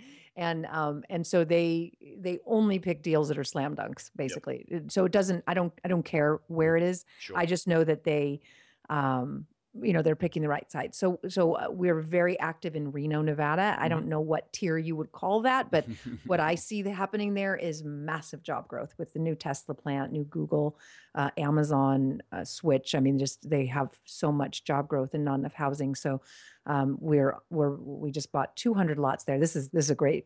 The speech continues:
Speaker 1: awesome, awesome story that, um, I mean, sad, kind of sad, very sad for the person we got it from, but they, they found the land. They went through the entire re-entitlement process.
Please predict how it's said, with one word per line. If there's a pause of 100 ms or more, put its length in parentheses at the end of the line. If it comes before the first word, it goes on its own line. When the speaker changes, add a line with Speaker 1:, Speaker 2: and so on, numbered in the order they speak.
(160)
Speaker 1:
awesome, (220)
awesome
story
that, (460)
um, (340)
I
mean,
sad,
kind
of
sad,
very
sad
for
the (320)
person
we
got
it
from, (340)
but
they,
they
found
the
land.
They
went
through
the
entire (480)
re-entitlement
process.